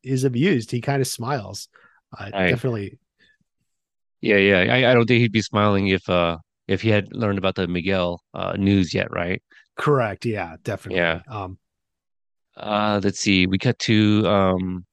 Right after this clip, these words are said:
Speaker 2: uh, Daniel at Miyagi-Do with some of the other students, uh, Daniel's addressing them and congratulates Eli for, for the win at the All Valley previously.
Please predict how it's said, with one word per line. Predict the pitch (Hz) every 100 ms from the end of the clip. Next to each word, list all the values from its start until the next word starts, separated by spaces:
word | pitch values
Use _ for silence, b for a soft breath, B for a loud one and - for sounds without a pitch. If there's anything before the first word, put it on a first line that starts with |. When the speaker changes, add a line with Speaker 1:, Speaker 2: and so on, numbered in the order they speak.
| _ -
Speaker 2:
uh, | 90 95
Daniel | 113 113 113 123 139 113 -
at | 101 98
Miyagi-Do | 107 98 92 95 95 101 120
with | 107
some | - 101
of |
the | 90
other | 90 85
students, | - 107 110 131 127 - b b -
uh, | 87 87 87 90 92 -
Daniel's | 95 95 90
addressing | 82 117 117 139
them | 131 139
and | 104 98
congratulates | - 92 107 104 110 110 -
Eli | 110 104 87 82
for, | - 90 87 87 87
for | - 92
the | 90
win | 90 98 95 95
at | 90
the | 92
All | 87 85
Valley | 90 92 87
previously. | - 92 92 - - 101